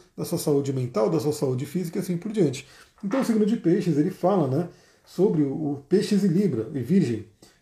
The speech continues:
fala sobre o equilíbrio entre trabalho e descanso. Né, a gente pode colocar aqui o trabalho no lado virginiano,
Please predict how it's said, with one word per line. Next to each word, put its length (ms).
fala 180
sobre 220
o 80
equilíbrio 380
entre 160
trabalho 600
e 40
descanso. 680
Né, 120
a 60
gente 200
pode 240
colocar 320
aqui 160
o 80
trabalho 640
no 140
lado 200
virginiano, 800